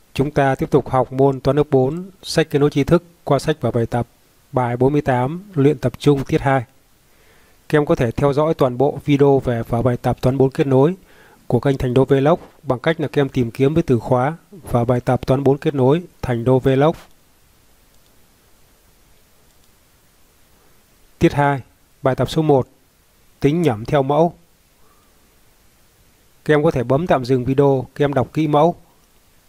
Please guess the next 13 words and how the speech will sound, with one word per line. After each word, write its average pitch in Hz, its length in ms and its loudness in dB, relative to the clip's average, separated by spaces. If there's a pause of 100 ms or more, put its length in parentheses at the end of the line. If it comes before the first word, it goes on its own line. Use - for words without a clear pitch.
Ở 127 120 0
đây 143 160 2
thầy 135 140 -2
giáo 131 260 0
hướng 156 140 0
dẫn 151 180 -4
các 156 100 -2
em 139 100 -2
thực - 160 -8
hành 123 140 -2
luôn 135 200 2
nha. 135 180 -2 (1080)
A. 143 300 -2